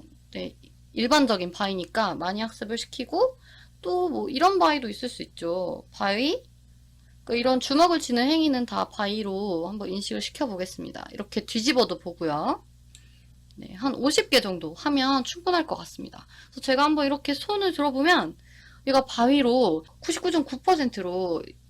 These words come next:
네, 인식을 하고 있습니다. 그래도 좀 부족하다 싶으면 더 학습을 시키면 되겠죠. 자, 마지막은 보입니다. 자,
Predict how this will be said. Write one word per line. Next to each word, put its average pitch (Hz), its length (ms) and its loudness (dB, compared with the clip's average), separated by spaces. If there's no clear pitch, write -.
네, 185 140 -6
인식을 247 440 2
하고 254 140 4
있습니다. 185 420 -6
그래도 381 380 4
좀 302 180 2
부족하다 240 460 0
싶으면 208 720 4
더 247 280 8
학습을 226 400 -4
시키면 180 380 -10
되겠죠. 175 460 -10
자, 254 140 4
마지막은 247 640 4
보입니다. 180 720 -2
자, - 120 -16